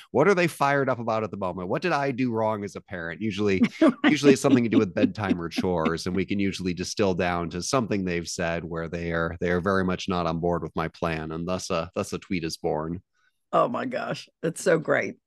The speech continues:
Speaker 2: And, and what's so great about it is it also puts you instantly in the mindset of recognizing stuff they do funny,
Speaker 1: Mm-hmm.
Speaker 2: you know, and not, like,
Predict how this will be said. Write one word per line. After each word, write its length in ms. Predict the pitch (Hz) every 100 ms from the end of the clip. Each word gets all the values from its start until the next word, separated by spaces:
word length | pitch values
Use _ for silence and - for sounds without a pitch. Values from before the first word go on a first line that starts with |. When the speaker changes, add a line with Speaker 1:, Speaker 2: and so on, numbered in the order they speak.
| _ -
Speaker 2:
And, 200 | 196 -
and 280 | 226 226 214 -
what's 360 | 208 214 214
so 200 | - 226
great 400 | 190 185 220 240
about 360 | 226 190 156 147
it 160 | 147 - -
is 260 | 156 147
it 140 | 151 139 156
also 580 | 156 170 - 143 131 131 _ _ _ -
puts 260 | 196 190
you 100 | 180 -
instantly 480 | 202 - 208 196 175
in 80 |
the 80 | 165
mindset 680 | 151 147 151 147 - 127 120 -
of 220 | 170 175
recognizing 800 | 180 208 247 233 202 190 180 175
stuff 400 | 170 - 165 165
they 120 | 170 160
do 220 | 170 170
funny, 480 | - 180 214 123 - _ _ -
Speaker 1:
Mm-hmm. 380 | 117 117 92 78 82 _ _ -
Speaker 2:
you 100 | 180
know, 240 | 185 170 185 -
and 220 | 185 185
not, 340 | 185 196 208 - -
like, 480 | 190 185 180 -